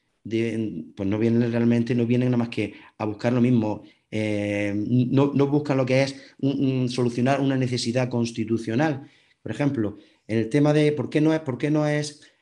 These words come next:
mm, democrático el, el sistema francés, pues precisamente, por ejemplo, eh, el primer ministro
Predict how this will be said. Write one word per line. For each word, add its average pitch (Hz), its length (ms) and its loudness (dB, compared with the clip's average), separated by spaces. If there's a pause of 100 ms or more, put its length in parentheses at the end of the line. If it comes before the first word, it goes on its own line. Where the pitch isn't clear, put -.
(160)
mm, 131 600 -4
democrático 127 720 -2
el, 131 80 -4 (160)
el 123 100 -6
sistema 127 340 -6
francés, 127 640 -6 (880)
pues 104 720 -2 (140)
precisamente, 113 440 -2
por 104 120 -6
ejemplo, 110 360 -4 (560)
eh, 95 680 -2 (840)
el 113 100 0
primer 123 200 4
ministro 160 640 0